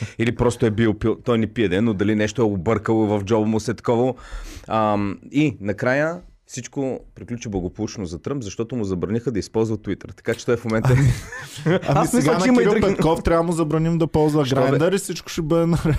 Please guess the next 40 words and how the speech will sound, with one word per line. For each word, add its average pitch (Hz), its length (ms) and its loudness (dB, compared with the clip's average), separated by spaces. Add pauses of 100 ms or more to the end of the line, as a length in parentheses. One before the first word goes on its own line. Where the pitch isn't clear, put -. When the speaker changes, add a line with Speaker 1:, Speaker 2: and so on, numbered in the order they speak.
(140)
Speaker 1:
<laughs> 104 240 -4
Що 135 340 0
бе, 156 120 0
ти 147 100 2
откъде 156 300 2
зна? 143 160 2 (280)
Speaker 2:
Така, 147 260 -2 (220)
който 180 280 0
все - 140 -2
още 170 260 4
не 156 140 4
е 151 60 4
разбрал, 131 360 4
защото 151 360 0
все 156 160 0
пак 160 280 0
ние 156 160 0
правим 156 400 2
български, 156 500 2
световни 156 760 -2
и 180 80 -2
галактически 170 720 0
новини. 127 360 -2
Някой 156 320 0
може 156 200 2
да 156 100 2
не 156 140 4
е 160 60 2 (220)
чул 143 180 2
в 120 220 2
България 113 480 2
Speaker 1:
Да. 104 60 0
Speaker 2:
или 104 80 -2
в 101 60 -6
галактиката. 110 680 -2 (480)
А, 131 160 -6
господин 127 400 -6
Петков 143 640 -4
шерна 143 600 0 (160)
един 139 640 -2